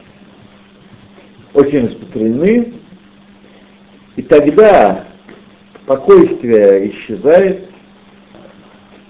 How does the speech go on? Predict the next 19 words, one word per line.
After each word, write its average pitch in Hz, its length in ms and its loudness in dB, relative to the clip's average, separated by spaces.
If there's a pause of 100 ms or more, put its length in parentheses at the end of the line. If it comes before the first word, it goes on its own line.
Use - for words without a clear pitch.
(280)
лишается 135 500 0
спокойствия, 139 640 -4
и 131 100 -6
нет, 180 360 -4 (500)
и 113 340 -16 (200)
нет 180 260 -4
тишины, 131 440 -6
нет 151 180 -10
спокойствия, 131 720 -4 (840)
и - 100 -2 (100)
страдания 156 720 2
и 131 80 2
ущербы 127 600 0
умножаются, 120 760 0
и - 300 -10
Всевышний 208 840 -6 (880)
скрывает 151 840 4
свою 127 560 -2
славу 117 640 2